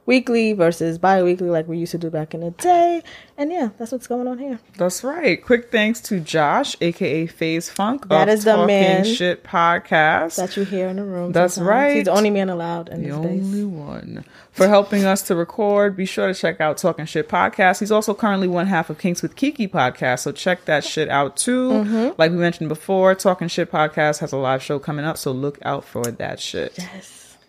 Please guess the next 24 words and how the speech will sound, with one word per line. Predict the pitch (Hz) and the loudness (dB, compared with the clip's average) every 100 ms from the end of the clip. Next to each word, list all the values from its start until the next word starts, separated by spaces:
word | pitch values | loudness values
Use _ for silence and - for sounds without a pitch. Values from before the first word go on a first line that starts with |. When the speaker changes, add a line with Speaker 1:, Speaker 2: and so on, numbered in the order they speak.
| _ | _
Speaker 2:
Do | 233 | 4
you | 277 | 4
wanna | 262 | 4
tell | 285 277 | 2 4
us | 262 | 4
what | 269 220 | 2 2
libations | 214 208 190 339 - 190 - | 2 2 2 0 0 -2 0
are? | 147 139 120 107 | 2 2 2 0
Speaker 1:
Yeah, | 180 208 381 320 226 | -2 -2 2 4 2
so | 233 220 | 2 0
libations | 214 214 220 277 285 | 2 0 -2 -2 -4
are | 220 202 | -2 0
where | 190 | 0
Jay | 185 185 190 | 0 -2 -2
and | 180 | -4
I | - 165 | -4 -6
pour | 175 - 190 190 | -4 0 2 2
some | - 190 180 | 0 0 0
for | 180 185 | 0 0
the | 175 | 0
people, | - 240 233 214 | 0 -2 -2 -4
places, | 214 190 196 170 | 0 -2 0 -4
and | 160 175 | -6 -4
things | - 220 233 240 | 0 4 4 2